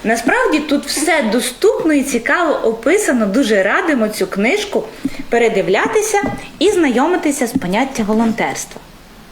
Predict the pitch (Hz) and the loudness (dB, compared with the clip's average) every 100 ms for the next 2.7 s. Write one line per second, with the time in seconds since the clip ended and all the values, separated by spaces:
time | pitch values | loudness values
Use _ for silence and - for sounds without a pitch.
0 | - - - - - - 226 - 311 311 | -16 -14 -12 -14 -6 -2 0 0 0 0
1 | 311 220 208 220 294 480 480 - - - | -2 -2 0 0 2 2 2 -2 -12 -4
2 | 208 233 247 254 269 220 - | 0 0 0 2 2 2 -2